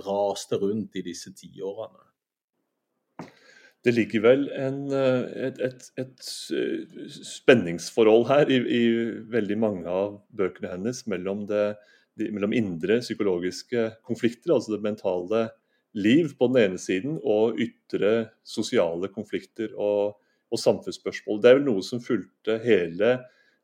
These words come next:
Speaker 2: dette gigantiske forfatterskap fra, fra nitten femti-tallet og videre. Men i denne aller første romanen, det store gjennombruddet, det, det synger i gresset, The Grass is Singing fra, fra nitten femti, så tar hun, så trekker hun direkte på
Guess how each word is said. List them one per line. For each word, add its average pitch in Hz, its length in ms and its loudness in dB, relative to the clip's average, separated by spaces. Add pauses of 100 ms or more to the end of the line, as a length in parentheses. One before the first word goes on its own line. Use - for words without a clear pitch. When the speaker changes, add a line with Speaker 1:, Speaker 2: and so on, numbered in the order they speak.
Speaker 2:
dette 107 560 2 (100)
gigantiske 107 920 0
forfatterskap 120 760 -2
fra, 107 480 -2 (220)
fra 120 100 -6
nitten 110 300 -6
femti-tallet 98 640 -6
og 104 60 -6
videre. 92 340 -4 (360)
Men 113 120 0
i 143 80 2
denne 151 260 4 (120)
aller 123 320 6
første 127 800 4 (180)
romanen, 101 440 2
det 120 120 -2
store 104 320 -2
gjennombruddet, 95 580 0
det, 104 240 0 (640)
det 117 80 -8
synger 113 320 2
i 127 80 4
gresset, 113 380 4 (300)
The 117 80 -14
Grass 107 280 2
is 113 120 -8
Singing 107 320 -8
fra, 107 240 -2
fra 113 120 -10
nitten 110 280 -8
femti, 101 460 -12 (380)
så 165 200 2
tar 92 280 6
hun, 139 400 2
så - 160 -4
trekker 113 360 -2
hun 120 140 -2
direkte 127 640 -4
på 110 500 0